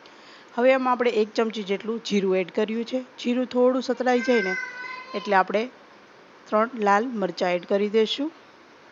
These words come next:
લાલ મરચાં હલકા તેલમાં શેકાય એટલે આપણે આ રીતના લસણ કટ કરીને રાખ્યું છે એ લસણ એડ કરી દઈશું. લસણ હલકું બ્રાઉન થાય ને એટલે આપણે લીલા મરચાં એડ કરી દેવાના છે.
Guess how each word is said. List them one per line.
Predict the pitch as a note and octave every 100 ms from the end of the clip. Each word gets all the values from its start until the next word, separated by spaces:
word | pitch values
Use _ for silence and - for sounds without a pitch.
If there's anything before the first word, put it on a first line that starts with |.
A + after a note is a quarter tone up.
| - - - - - - - G#3+
લાલ | F#3 F#3+
મરચાં | F#3+ G3 - G3 F#3+ C4+
હલકા | G3+ G3 G#3+
તેલમાં | G#3 G3+ G#3
શેકાય | G#3 B3+ A#3+ G3+
એટલે | F#3 F#3+
આપણે | F3+ F#3+
આ | G3 F#3+
રીતના | F#3+ G#3+ G3+
લસણ | G3 F#3 G#3+ G3
કટ | G3 F#3 -
કરીને | G3 G3+ G#3
રાખ્યું | A3+ A3 A#3+
છે | G#3+ F#3+
એ | F3+
લસણ | F3+ E3+ G#3 C#4+
એડ | F3+ E3+
કરી | - F#3 G3
દઈશું. | G#3+ G#3 - C#4 - - - - - - - - - - - - - - - - - - - - - - - - -
લસણ | A#3+ B3 C#4
હલકું | A#3+ B3 A#3+ C#4+ A#3+
બ્રાઉન | B3+ C4 C4+
થાય | B3 C4
ને | A3
એટલે | G3+ G3+
આપણે | G3+
લીલા | G3+ G3+ G#3+ A#3+
મરચાં | G3+ F#3 G#3 G3
એડ | G3
કરી | G3+ G#3+
દેવાના | A3 A3+ A#3+ B3
છે. | -